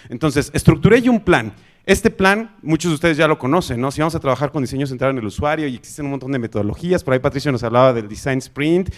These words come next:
y hay, hay un montón de otras, ¿no? Y principalmente se basa en esto, investigar, definir, diseñar y probar. Pero ¿qué creen? Como este era una startup, como no tenían un equipo completo, tenía otros, otras, este, otras tareas, documentar,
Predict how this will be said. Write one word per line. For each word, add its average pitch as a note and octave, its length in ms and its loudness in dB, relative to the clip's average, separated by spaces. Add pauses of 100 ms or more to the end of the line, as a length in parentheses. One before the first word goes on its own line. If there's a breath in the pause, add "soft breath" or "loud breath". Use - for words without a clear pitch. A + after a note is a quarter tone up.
(200 loud breath)
y D3 120 0
hay, D#3+ 180 2
hay E3 140 -2
un F#3 80 2
montón D#3+ 340 6
de D3+ 80 6
otras, A#2+ 320 -2
¿no? C3+ 160 -8 (180 soft breath)
Y D3 100 -2
principalmente G3+ 640 4
se F3+ 120 -2
basa F#3 220 0
en G3 100 -2
esto, F3+ 360 2 (260 loud breath)
investigar, D3 760 -2
definir, D3+ 600 -2
diseñar C#3+ 600 -2
y C3+ 100 -12
probar. A2+ 460 -4 (320)
Pero C#3 220 -4
¿qué F3 120 -4
creen? F#3 380 0 (320)
Como E3 220 2
este F#3 240 -4
era F#3 100 -2
una F#3+ 160 0
startup, F#3 640 -2
como B2+ 200 -4
no D#3+ 100 0
tenían F#3 280 0
un F#3 60 0
equipo E3+ 320 0
completo, D#3+ 480 2
tenía E3+ 360 6
otros, E3+ 400 2
otras, E3 420 0
este, A2+ 640 -2 (180 soft breath)
otras E3+ 300 0
tareas, D#3 460 0 (160 soft breath)
documentar, C#3+ 880 2